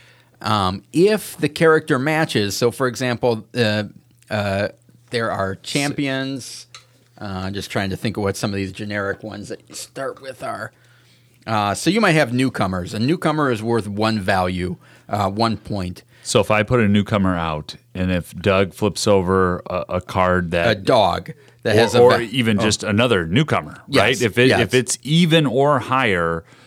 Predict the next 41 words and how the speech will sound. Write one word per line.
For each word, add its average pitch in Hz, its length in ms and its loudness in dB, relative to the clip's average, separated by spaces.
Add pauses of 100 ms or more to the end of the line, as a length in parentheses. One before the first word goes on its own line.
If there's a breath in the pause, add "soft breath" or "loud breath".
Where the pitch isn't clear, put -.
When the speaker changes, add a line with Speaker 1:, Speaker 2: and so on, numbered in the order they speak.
(180 soft breath)
Speaker 2:
then, 104 480 2 (320)
then 95 360 0
my 113 320 2
newcomer 120 560 0
would 92 180 -2
go 101 220 2
to - 120 -10
one 98 200 0
of 92 80 0
the 87 100 -4
six - 400 -4
spots 98 420 -2
on 87 140 -4
the 85 80 -2
bench. 82 640 -6
And 92 380 -4
if, - 480 -6
if - 160 -10 (600)
my 92 360 -4
bench 123 260 2
is 127 140 -2
full, 185 440 2 (200)
I 98 80 0
lose. 107 460 0
So - 160 0
Speaker 1:
Yeah. 104 120 4
Speaker 2:
that's 107 160 -2
one 110 140 4
of 101 80 0
the, 95 280 2
the 87 440 0
win-loss 90 500 0
conditions 80 460 -6
of 73 60 -16
the 78 60 -16
round. 76 280 -16 (100)
Speaker 1:
But 131 200 2
the 151 120 2
interesting 165 440 0
thing 127 340 0
is, 117 400 0